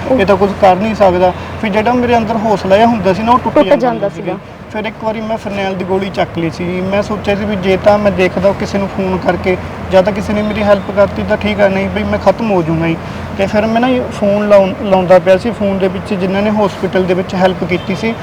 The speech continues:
Speaker 1: ਦਸਮੇਸ਼ ਹੋਮ ਐਂਟੀ ਟਰਸਟ ਦੇ ਮੈਂਬਰ ਇੱਕ ਬਾਈ ਜੀ ਸੀਗੇ, ਉਹਨਾਂ ਨੂੰ ਮੈਂ ਫੋਨ ਕੀਤਾ। ਮੈਂ ਕਿਹਾ, "ਬਾਈ ਜੀ, ਇੱਦਾਂ ਇੱਦਾਂ ਕਰਕੇ ਮੇਰੇ ਘਰ ਦੇ ਕੁੱਟਦੇ ਮਾਰਦੇ ਆ, ਮੇਰੀ ਹੈਲਪ ਕਰੋ, ਮੈਂ ਕੰਮ ਕਰਨਾ ਚਾਹੁੰਦਾ। ਜੇ ਮੈਂ ਬਚ ਗਿਆ ਤਾਂ ਮੈਂ ਬਈ ਕੋਈ ਨਾ ਕੋਈ ਕਾਰਨ ਹੈ ਵੀ ਮੈਂ ਕੰਮ ਕਰਨਾ ਚਾਹੁੰਦਾ, ਤੁਸੀਂ ਮੈਨੂੰ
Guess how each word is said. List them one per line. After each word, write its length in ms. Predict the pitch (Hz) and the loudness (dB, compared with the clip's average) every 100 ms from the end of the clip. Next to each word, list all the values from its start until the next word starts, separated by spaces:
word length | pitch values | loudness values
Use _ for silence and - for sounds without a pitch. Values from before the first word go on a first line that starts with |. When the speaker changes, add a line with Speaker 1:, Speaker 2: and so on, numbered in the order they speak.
| - - 180 | -10 -6 -2
Speaker 1:
ਦਸਮੇਸ਼ 440 | - 196 185 165 | 0 0 -2 0
ਹੋਮ 180 | 190 185 | -2 0
ਐਂਟੀ 260 | 175 190 | -2 -2
ਟਰਸਟ 500 | 170 180 175 - 185 175 - - | -2 0 0 -2 -4 -4 -8 -2
ਦੇ 80 | 180 | 0
ਮੈਂਬਰ 360 | 180 180 175 | 0 0 0
ਇੱਕ 240 | 208 196 208 | -2 -2 -2
ਬਾਈ 220 | 165 180 | 2 2
ਜੀ 140 | 170 | 0
ਸੀਗੇ, 280 | 196 165 165 | -4 -2 -2
ਉਹਨਾਂ 220 | 185 202 | 0 0
ਨੂੰ 80 | 214 | -2
ਮੈਂ 140 | 220 208 | -2 -2
ਫੋਨ 280 | 196 185 | -4 -4
ਕੀਤਾ। 320 | 160 165 - 165 - - - | -4 -6 -6 -8 -8 -10 -4
ਮੈਂ 60 | 190 | 0
ਕਿਹਾ, 120 | 208 | 0
"ਬਾਈ 180 | 180 190 | 2 2
ਜੀ, 160 | 185 | 2
ਇੱਦਾਂ 220 | 202 175 185 | -2 0 -2
ਇੱਦਾਂ 180 | 175 | -2
ਕਰਕੇ 260 | 180 180 202 | -2 -2 -2
ਮੇਰੇ 180 | 202 208 | -2 0
ਘਰ 180 | 220 190 | 2 2
ਦੇ 160 | 170 | 2
ਕੁੱਟਦੇ 360 | 185 175 180 180 | -2 -2 0 0
ਮਾਰਦੇ 380 | 180 170 160 202 | 0 0 0 0
ਆ, 40 | |
ਮੇਰੀ 180 | 208 202 | 0 0
ਹੈਲਪ 240 | 196 180 - 196 | 2 2 0 -2
ਕਰੋ, 120 | 202 | 0
ਮੈਂ 140 | 214 | 0
ਕੰਮ 260 | 220 202 202 | 2 2 2
ਕਰਨਾ 320 | 208 208 214 | 2 4 2
ਚਾਹੁੰਦਾ। 360 | 233 175 175 180 - - - | 2 0 2 0 -2 -10 -4
ਜੇ 80 | 202 | -2
ਮੈਂ 140 | 220 | 0
ਬਚ 280 | 202 196 - | 4 4 2
ਗਿਆ 160 | 208 208 | 0 0
ਤਾਂ 100 | 226 | 0
ਮੈਂ 160 | 233 | -4
ਬਈ 240 | 214 214 220 - | -4 -4 -4 -4
ਕੋਈ 160 | 220 | -2
ਨਾ 100 | 220 | 0
ਕੋਈ 140 | 202 202 | -2 2
ਕਾਰਨ 240 | 202 180 196 | 4 4 2
ਹੈ 60 | |
ਵੀ 100 | 214 | 0
ਮੈਂ 140 | 240 240 | -2 2
ਕੰਮ 200 | 220 208 | 2 2
ਕਰਨਾ 320 | 202 196 196 | 4 4 4
ਚਾਹੁੰਦਾ, 240 | 180 170 185 | 0 0 -2
ਤੁਸੀਂ 220 | 202 226 | -2 -2
ਮੈਨੂੰ 200 | 220 220 | -2 -2